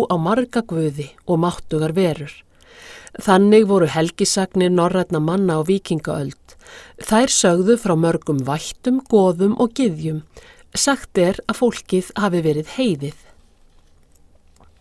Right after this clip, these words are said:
Vættir. Menn töldu jörðina lifandi, ævagamla og máttuga. Frá henni komu allar lífverur og til hennar fóru þær þegar þær dóu.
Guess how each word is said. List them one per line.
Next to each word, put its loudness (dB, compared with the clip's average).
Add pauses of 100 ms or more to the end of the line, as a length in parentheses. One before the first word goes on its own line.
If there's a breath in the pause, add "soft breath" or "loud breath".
(680 soft breath)
Vættir. -4 (2000 loud breath)
Menn 4
töldu 2
jörðina 2
lifandi, -2 (260)
ævagamla 0 (240)
og 0
máttuga. -10 (760 loud breath)
Frá 0 (100)
henni 4
komu 2
allar -2
lífverur -2
og -4
til 2
hennar 0
fóru -2
þær -6
þegar -4
þær -8
dóu. -6